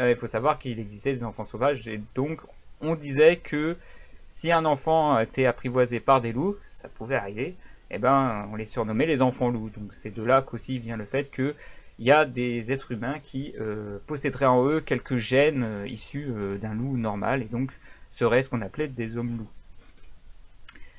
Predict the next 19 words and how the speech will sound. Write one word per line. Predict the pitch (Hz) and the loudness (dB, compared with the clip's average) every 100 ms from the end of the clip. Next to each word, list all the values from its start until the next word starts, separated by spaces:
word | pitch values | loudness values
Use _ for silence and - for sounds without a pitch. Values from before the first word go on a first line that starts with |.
| - | -2
La | - 170 | 6 6
légende | 170 185 165 | 6 2 2
va | 139 | 2
évoluer | 151 143 156 156 165 | 2 2 -2 2 2
au | 143 | 2
point | - 147 | 0 0
de | 139 | 0
commencer | 131 127 131 131 147 143 | -2 0 0 -2 -4 -4
sur | 135 127 | -4 -2
les | 120 123 | 0 0
légendes | 127 131 135 | 0 2 0
qui | - | -2
font | 127 123 | -4 -2
un | 113 | 0
peu | 127 | -2
peur. | 123 160 180 165 | 0 4 4 6
Là, | 131 143 139 - - - - - | 6 6 6 -2 -18 -18 -16 -6
euh, | 120 120 117 | -2 0 -2
le, | 113 | -2